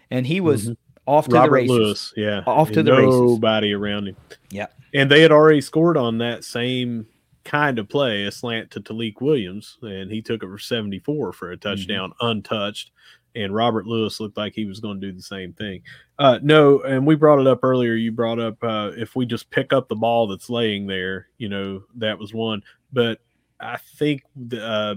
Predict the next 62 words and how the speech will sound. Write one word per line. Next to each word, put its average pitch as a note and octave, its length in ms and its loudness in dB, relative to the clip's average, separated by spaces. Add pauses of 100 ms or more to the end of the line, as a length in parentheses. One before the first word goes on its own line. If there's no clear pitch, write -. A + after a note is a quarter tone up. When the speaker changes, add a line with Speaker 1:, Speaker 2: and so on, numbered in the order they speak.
Speaker 2:
penalty A#2+ 420 -4
would A2 180 -4
have G#2+ 100 -8
negated G#2 480 -4
it G2+ 140 -10
anyway, G2+ 380 -8
if - 100 -18
I'm G#2 140 -8
remembering G2 520 -8
correctly. G#2+ 440 -8
But F#2+ 200 -8 (100)
one B2 300 0
of C3+ 140 0
the G#2 80 -12
throws A#2+ 640 0 (380)
hit C3 280 0
J B2 220 4
J C3+ 240 4
Roberts A#2 480 0
in A#2+ 120 -2
the F#2+ 80 -8
back. G2 500 -4 (640)
I B2 60 0
Speaker 1:
Oh, - 20 -2
Speaker 2:
mean, D3+ 160 4
Speaker 1:
yeah, A#2+ 180 2
yeah. F#2+ 220 -12 (180)
Speaker 2:
if, C#3+ 180 -4 (100)
if B2+ 180 -6
you B2+ 60 -2
turn E3 240 4
around, C#3 500 2
I B2 40 0
mean, A#2 380 -4
you C3 80 -8
know, G#2+ 120 -4
you A2 180 -6
just B2 240 -12 (400)
pick C3+ 160 0
it G#2+ 80 -4
off. A2+ 280 -4
There C3+ 140 -4
were B2+ 120 -2
a A2+ 60 -8
Speaker 1:
Yeah, - 120 6
Speaker 2:
couple A#2 260 -2
others. C#3 100 0
Speaker 1:
I G3 40 2
mean, A3+ 100 2
I A3+ 80 8
get A#3 240 6
it. G#3 120 2
He's G3+ 200 2
late. G3 340 4
He's F3+ 300 0
late F3 220 4
getting E3+ 260 4
over, E3 360 6
so D3+ 160 0
he's D#3+ 180 2
trying E3 320 2
to, B2+ 140 -2